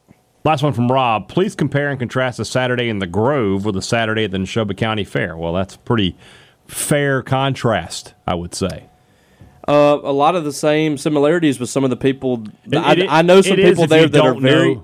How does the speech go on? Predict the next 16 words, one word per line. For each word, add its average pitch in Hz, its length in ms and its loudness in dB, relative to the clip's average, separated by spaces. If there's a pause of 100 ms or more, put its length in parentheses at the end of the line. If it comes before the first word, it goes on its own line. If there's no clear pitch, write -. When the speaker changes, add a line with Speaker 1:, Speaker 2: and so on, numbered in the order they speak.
(100)
Speaker 2:
I 165 120 2
know 214 120 6
some 190 200 0
people 165 260 -2
there 131 220 2
at 139 80 0
the 120 80 -10
fair 127 320 0
that 117 160 0
are 113 100 0
very, 120 460 2
like, 107 380 -2
snobby, 120 880 -2
like, 120 240 -2
and 127 100 0
you're, 123 160 0